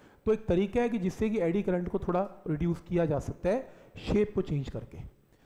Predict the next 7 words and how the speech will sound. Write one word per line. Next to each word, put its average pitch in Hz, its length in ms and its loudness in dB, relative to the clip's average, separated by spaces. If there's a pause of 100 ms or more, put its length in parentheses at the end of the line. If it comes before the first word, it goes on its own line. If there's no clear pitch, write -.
(520)
तीसरा 247 360 2
इसका 226 260 0
application 214 540 0
है, 220 300 -4 (240)
एक 233 120 0
solenoid 160 540 0
है, - 160 -12